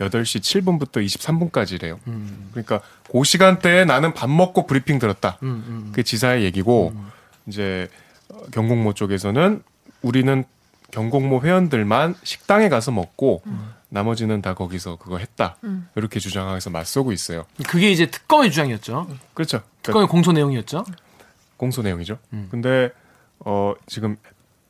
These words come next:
Speaker 1: 닭갈비 사장님의 반전 증언이라는 거는,
Speaker 2: 그러니까 쉽게 말해서 만약에 닭갈비를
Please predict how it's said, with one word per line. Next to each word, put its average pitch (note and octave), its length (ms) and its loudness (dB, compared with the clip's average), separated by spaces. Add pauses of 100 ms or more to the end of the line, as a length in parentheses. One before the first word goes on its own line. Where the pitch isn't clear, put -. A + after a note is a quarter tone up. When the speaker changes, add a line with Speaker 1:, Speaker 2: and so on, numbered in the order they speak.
(100)
Speaker 1:
닭갈비 B2+ 340 -2
사장님의 A#2+ 360 0
반전 A2+ 420 -2
증언이라는 G2 560 -4
거는, F#2 120 -6
Speaker 2:
그러니까 C3+ 280 2
쉽게 - 220 0
말해서 A#3 520 6 (240)
만약에 A#3 640 4 (1400)
닭갈비를 C#4 1000 6